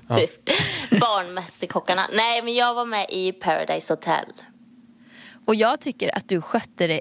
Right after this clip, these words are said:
Speaker 3: exemplariskt.
Speaker 2: Ja, alltså, jo, det tycker jag. Alltså, vänner,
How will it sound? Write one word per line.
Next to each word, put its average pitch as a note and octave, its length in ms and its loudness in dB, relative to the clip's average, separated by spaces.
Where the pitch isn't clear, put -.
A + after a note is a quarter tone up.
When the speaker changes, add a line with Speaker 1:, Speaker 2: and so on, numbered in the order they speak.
Speaker 3:
exemplariskt. E3+ 880 -2
Speaker 2:
Ja, D#4+ 880 2
alltså, D#4 340 0
jo, B3+ 280 4
det B3 120 2
tycker F4 300 -2
jag. D4+ 100 2
Alltså, D4 280 0
vänner, B3 580 2